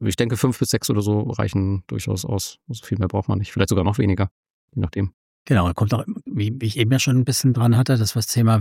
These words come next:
Speaker 2: was für eine Renditeerwartung ich hab. Wenn meine Renditeerwartung halt irgendwo bei den neun Prozent oder acht Prozent, die man jetzt beim Mintos und dann beim Core bekommt, hat, dann ist es auch gar nicht so stressig, dann kommt man mit weniger Plattformen aus. Wenn man aber halt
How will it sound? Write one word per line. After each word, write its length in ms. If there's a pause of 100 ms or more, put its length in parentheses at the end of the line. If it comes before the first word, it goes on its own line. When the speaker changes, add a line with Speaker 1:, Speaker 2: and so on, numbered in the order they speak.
(120)
Speaker 2:
was 180
für 80
eine 180
Renditeerwartung 720
ich 160
hab. 340
Wenn 320
meine 260
Renditeerwartung 800
halt 300 (240)
irgendwo 480
bei 300
den 680
neun 220
Prozent 640
oder 200
acht 160
Prozent, 320
die 80
man 100
jetzt 160
beim 140
Mintos 340
und 160
dann 200
beim 220
Core 440 (320)
bekommt, 580
hat, 320 (380)
dann 140
ist 100
es 100
auch 280
gar 120
nicht 140
so 100
stressig, 420
dann 140
kommt 180
man 100
mit 140
weniger 320
Plattformen 420
aus. 220
Wenn 120
man 140
aber 120
halt 240